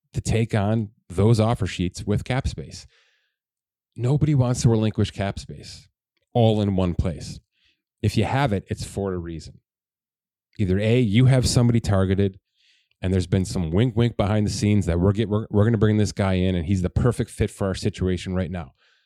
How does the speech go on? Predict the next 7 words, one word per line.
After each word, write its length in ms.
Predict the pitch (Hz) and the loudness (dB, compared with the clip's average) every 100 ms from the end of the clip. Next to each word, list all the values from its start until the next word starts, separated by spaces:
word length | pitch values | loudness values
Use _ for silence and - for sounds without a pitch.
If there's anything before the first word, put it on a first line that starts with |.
| _ _ _ _ | _ _ _ _
That's 260 | 104 110 - | -4 -4 -2
worth 220 | 110 - | -2 -2
cap 240 | - 95 - | -4 -2 -2
space. 340 | - 76 - - _ _ | -6 -10 -12 -18 _ _
Other 220 | 110 147 196 | -4 -2 -2
than 240 | 120 90 | -2 -2
that, 260 | 92 143 | -2 -4